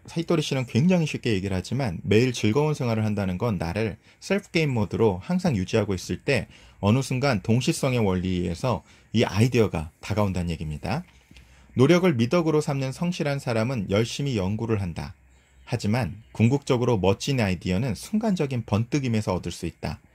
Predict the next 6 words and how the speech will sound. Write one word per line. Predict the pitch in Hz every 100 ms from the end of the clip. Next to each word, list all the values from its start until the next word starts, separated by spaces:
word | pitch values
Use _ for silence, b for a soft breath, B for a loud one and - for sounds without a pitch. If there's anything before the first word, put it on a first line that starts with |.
| b b b
전혀 | - 117 160 147
고통스럽지 | - 110 165 151 139 123 - 113
않은 | 113 107
편안한 | - 180 175 165 160 160 160
상태에서 | 156 135 135 117 113
떠오르는 | - 113 101 104 110